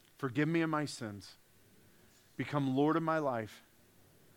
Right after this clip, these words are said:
And from this day forward, I follow after you." God, I thank you for every hand that went up. I thank you for every decision that was made. And God, we seal them to your family right now.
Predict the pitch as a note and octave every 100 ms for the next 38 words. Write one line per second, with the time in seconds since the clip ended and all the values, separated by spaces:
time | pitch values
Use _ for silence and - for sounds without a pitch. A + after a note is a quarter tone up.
0 | - - - _ C#3 C#3 B2+ B2+ B2 C#3
1 | D#3+ - F3 D#3 C#3 A#2 G#2+ G2 - -
2 | _ - - - - - _ _ - A#2+
3 | - - C3+ B2 A#2+ A2+ A2 - G#2 G2
4 | F#2 - _ _ - - - - - _
5 | - - - C3+ C3+ C#3 B2+ C#3 C3+ B2+
6 | - C3 B2+ G#2+ B2+ B2+ B2+ C3 B2 A#2+
7 | - B2+ C#3 B2+ C#3 - B2+ B2 B2+ A#2+
8 | - - C3+ C3+ B2+ B2+ B2+ A#2 A#2+ A2+
9 | A2 - - A#2+ A2+ B2 B2 B2+ A#2+ -
10 | - A2+ A2 C#3+ D#3+ D3+ D#3 - - -
11 | F3 E3+ B2 B2 A#2 - B2+ A#2+ - B2
12 | A#2 A2 G#2+ A2 A#2 A2+ A2 G#2